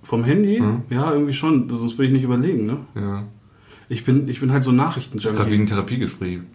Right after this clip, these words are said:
Speaker 2: ne?
Speaker 1: Ja, die Frage ist für mich, was wäre die Alternative? Also, wenn ich jetzt mein Leben lang das Handy nicht mehr benutzen würde,
Speaker 2: Hm.
Speaker 1: was wäre die Alternative?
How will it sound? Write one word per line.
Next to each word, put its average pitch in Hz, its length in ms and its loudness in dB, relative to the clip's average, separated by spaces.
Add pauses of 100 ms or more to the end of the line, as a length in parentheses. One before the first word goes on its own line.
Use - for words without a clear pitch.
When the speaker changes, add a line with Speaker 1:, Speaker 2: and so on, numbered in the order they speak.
Speaker 2:
ne? 104 160 -6 (1300)
Speaker 1:
Ja, 123 80 2
die 139 100 4
Frage 143 300 2
ist 143 100 -4
für 147 60 2
mich, 139 160 0
was 139 140 -4
wäre 151 120 2
die 139 80 4
Alternative? 135 880 -2
Also, 113 240 -4
wenn 123 120 4
ich 123 60 0
jetzt 131 220 -4
mein 127 200 2
Leben 170 220 0
lang 156 160 0
das 143 160 -2
Handy 233 160 4
nicht 110 140 -2
mehr 107 80 -2
benutzen 107 460 -4
würde, 107 300 -2 (160)
Speaker 2:
Hm. 87 280 0 (840)
Speaker 1:
was 156 200 -4
wäre 151 120 4
die 135 100 0
Alternative? 127 680 0